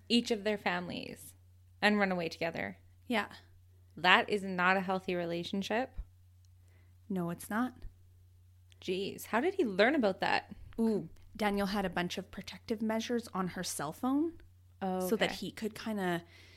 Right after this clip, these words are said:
Speaker 2: check in to see what she's up to online.
Speaker 1: Well, yeah, 'cause her behavior is a little bit concerning.
Speaker 2: Mm-hmm.
Speaker 1: The judge is worried about her. She's not
Speaker 2: Exactly.
Speaker 1: wanting to go to her mom's, et cetera.
Speaker 2: Yeah, so he said he wasn't snooping,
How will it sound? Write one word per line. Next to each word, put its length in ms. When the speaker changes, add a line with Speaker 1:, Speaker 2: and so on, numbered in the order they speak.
Speaker 2:
check 260
in 220
to 140
see 580
what 180
she's 240
up 180
to 140
online. 480
Speaker 1:
Well, 120
yeah, 220
'cause 240
her 100
behavior 380
is 100
a 40
little 160
bit 140
concerning. 800
Speaker 2:
Mm-hmm. 180
Speaker 1:
The 40
judge 300
is 120
worried 260
about 240
her. 680
She's 100
not 0
Speaker 2:
Exactly. 420
Speaker 1:
wanting 200
to 60
go 120
to 60
her 120
mom's, 520
et 100
cetera. 500
Speaker 2:
Yeah, 220
so 400
he 180
said 180
he 120
wasn't 280
snooping, 880